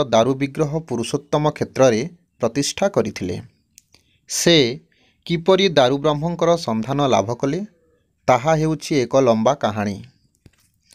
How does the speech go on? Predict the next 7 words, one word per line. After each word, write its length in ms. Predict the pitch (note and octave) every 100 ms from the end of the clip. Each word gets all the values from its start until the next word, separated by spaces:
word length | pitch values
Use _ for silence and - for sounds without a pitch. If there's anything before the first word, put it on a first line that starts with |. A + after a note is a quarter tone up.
| _ _ _ _ _ _ D#3
ଇତିହାସ 460 | C#3+ F3 F#3+ G#3 G#3 C#3+
କହେ 220 | B2+ D3+
ଯେ, 160 | B2 G#2 C3+ _ _ _ _ -
ଏହା 260 | D3+ E3 F#3+
ହେଉଛି 460 | C3+ C#3+ D#3+ - F3+
ବୌଦ୍ଧ 320 | B2+ B2 A2+ C#3
ଧର୍ମର 400 | C#3 C#3+ C#3+